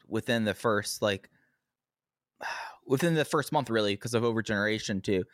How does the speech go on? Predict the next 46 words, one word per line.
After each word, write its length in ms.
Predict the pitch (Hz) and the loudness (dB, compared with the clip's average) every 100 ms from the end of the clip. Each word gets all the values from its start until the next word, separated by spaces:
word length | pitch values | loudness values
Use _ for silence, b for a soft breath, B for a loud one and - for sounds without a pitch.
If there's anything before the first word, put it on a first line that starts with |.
| B B | B B
make 200 | 127 170 | -2 0
an 100 | 185 | 0
impact, 380 | 139 143 139 127 | 0 0 0 -2
and 200 | - 117 | -2 -2
it 140 | 104 - | -2 -4
took 300 | - 139 - | 0 0 2
them 180 | 120 110 | 0 2
a 100 | 98 | 2
while, 540 | 92 90 92 90 90 | 2 2 2 2 0
really, 320 | 92 92 90 | 0 0 -2
to, 320 | - 104 92 - B B | -2 0 0 -2 B B
other 280 | 120 123 123 | 0 2 2
than 220 | 113 107 | 0 0
being 220 | 110 98 | -2 -2
like, 180 | 98 95 | -2 -2
"Oh, 180 | 131 135 | -2 0
the 100 | 107 | 0
rookies 540 | 101 117 - 110 107 104 | 0 -2 -2 -2 0 0
are 220 | 95 101 | 0 0
wha-, 220 | 101 95 B B B | 0 -2 B B B
are 100 | 117 | -2
teaming 340 | 113 127 120 113 | 0 0 0 -2
with 160 | 101 - | -4 -4
Punch 280 | 120 110 | -4 -2
Tominaga 500 | - 110 104 98 101 | -2 0 0 0 0
and 120 | 110 95 | 0 0
El 180 | 98 | 0
Lindaman," 540 | 98 98 95 90 87 90 | 0 0 -2 -2 -4 -4
because 320 | 92 101 92 | -2 -2 0
that's 200 | 101 107 | -2 0
what 100 | 113 | 0
Overgeneration 800 | 110 113 113 107 92 95 95 85 | 0 -2 -2 -2 -2 -4 -6 0
was 280 | 92 107 104 | 0 0 -2
at 120 | 101 | -2
that 160 | 127 - | -4 -4
<laughs> 220 | - 123 143 - 151 156 - B 233 | -2 -2 -2 -2 -4 -4 -10 B -2
time, 140 | 277 B | -2 B
and 440 | 131 123 117 113 110 | 0 0 0 -2 0
doing, 240 | 135 123 | 0 0
like, 180 | 117 107 101 | 0 -4 -2
openers 560 | 110 113 92 85 - | -2 -2 -4 -4 -6
and 100 | 80 | -8
stuff 300 | - 92 80 | -2 0 0
for 160 | 104 90 | 0 0
a 60 | |
while. 360 | 87 90 82 | 2 0 0